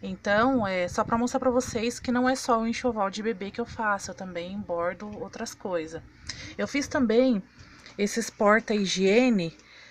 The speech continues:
é, que eu vou tá dando de lembrancinha.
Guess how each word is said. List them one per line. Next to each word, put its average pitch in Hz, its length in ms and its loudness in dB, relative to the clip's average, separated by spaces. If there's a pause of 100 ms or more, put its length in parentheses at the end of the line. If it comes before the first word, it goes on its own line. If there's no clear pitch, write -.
(160)
é, 196 200 0
que 214 320 -4
eu 214 200 2
vou 220 480 2
tá 226 140 0
dando 220 300 2
de 214 100 -2
lembrancinha. 214 880 -2